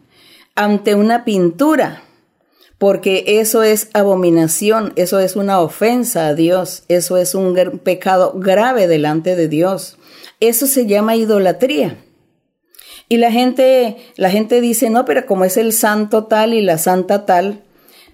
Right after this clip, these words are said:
le ponen el nombre del santo y de la santa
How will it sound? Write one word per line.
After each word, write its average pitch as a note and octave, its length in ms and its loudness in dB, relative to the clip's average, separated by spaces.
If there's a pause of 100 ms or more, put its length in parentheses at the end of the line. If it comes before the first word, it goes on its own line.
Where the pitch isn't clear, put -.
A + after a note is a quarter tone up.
le F3 160 0
ponen G#3 380 2
el F3+ 240 4
nombre F#3+ 540 0
del D#3 240 0
santo G3+ 440 0
y G#3 40 4
de F#3 140 2
la D#3+ 140 0
santa F#3+ 540 -2